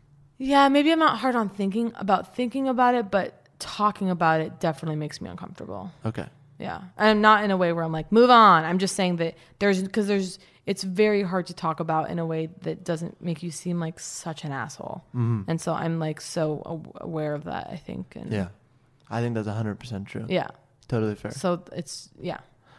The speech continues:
Speaker 2: All right, let's talk about one last thing that's not about your career.
Speaker 1: Cool. What career? No, I'm just kidding. Continue.
Speaker 2: I don't know. Do you have, do, are you still working? Are you still
Speaker 1: <laughs> Apparently not, but
Speaker 2: Oh,
Speaker 1: yeah.
Speaker 2: okay. Well, sorry.
Speaker 1: <laughs>
Speaker 2: That's rough.
Speaker 1: It's over. It's over.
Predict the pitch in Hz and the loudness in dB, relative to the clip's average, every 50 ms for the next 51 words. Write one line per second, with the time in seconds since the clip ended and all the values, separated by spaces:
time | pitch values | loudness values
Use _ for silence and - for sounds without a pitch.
0 | - _ - 107 110 - - 113 - - 127 123 117 117 110 107 - - - 147 | -14 _ -6 -4 -4 -4 -6 -8 -4 -2 -2 0 0 0 0 -2 -4 -8 -14 -14
1 | 147 135 113 107 107 107 104 104 - - 113 104 101 104 101 - - - - 104 | -8 -6 -4 -4 -2 -4 -4 -6 -6 -6 -6 -6 -6 -6 -8 -10 -12 -12 -10 -8
2 | 101 - - 98 101 107 - - - _ _ 135 123 - - - - - 104 - | -8 -8 -8 -8 -8 -8 -8 -10 -12 _ _ -20 -20 -20 -20 -16 -14 -12 -12 -12
3 | 135 - - - - 214 190 - - 196 - - - - - _ _ _ _ _ | -14 -18 -18 -6 -2 0 0 0 -2 -6 -12 -16 -20 -20 -20 _ _ _ _ _
4 | - - - - - _ - - - - - - - 202 247 226 - - - 214 | -20 -20 -20 -20 -20 _ -20 -20 -16 -16 -12 0 6 8 8 8 8 6 4 4
5 | 185 175 156 131 113 175 175 170 170 170 - 180 151 147 139 175 - - 180 - | 6 6 4 4 0 -2 -2 -4 -4 -6 -6 -6 -6 -4 -4 -6 -4 -4 -4 -4
6 | - 156 143 - - - 120 113 101 107 101 95 107 110 110 110 110 277 269 - | -4 -6 -6 -6 -6 -4 -4 -4 -4 -4 -4 -6 -6 -4 -2 2 4 4 4 4
7 | - 254 - 123 120 123 147 160 - - 180 170 165 156 160 185 - 208 202 220 | 4 0 0 0 0 0 0 -2 -2 -4 -4 -2 -2 -2 -4 -6 -6 -8 -8 -4
8 | 220 - 156 156 156 - - - - 156 156 147 151 - - - - - - - | -2 -2 -2 -2 -4 -8 -4 -2 -2 -2 -2 -4 -8 -10 -14 -20 -20 -20 -20 -12
9 | - 208 214 - 202 196 175 160 156 - - 190 - 185 165 120 113 117 - - | -8 -8 -6 -4 -4 -4 -2 -2 -4 -4 -8 -4 0 0 2 2 0 -2 -8 -16
10 | - - - - - - - - 104 113 - - - 120 110 113 113 113 - _ | -16 -8 -6 -4 -4 -4 -6 -8 -10 -10 -12 -14 -14 -12 -12 -12 -12 -14 -16 _
11 | _ - - - 117 117 117 120 - - - - - - 175 - - 131 123 - | _ -20 -14 -10 -8 -8 -8 -10 -10 -8 -8 -8 -6 -8 -8 -8 -8 -10 -10 -8
12 | - 127 120 117 - - - 190 - 170 160 151 156 147 143 147 - - - - | -8 -8 -8 -8 -8 -8 -10 -8 -6 -6 -6 -6 -6 -8 -10 -10 -12 -14 -14 -14
13 | 170 - - - 151 170 - - | -14 -14 -14 -14 -14 -12 -14 -16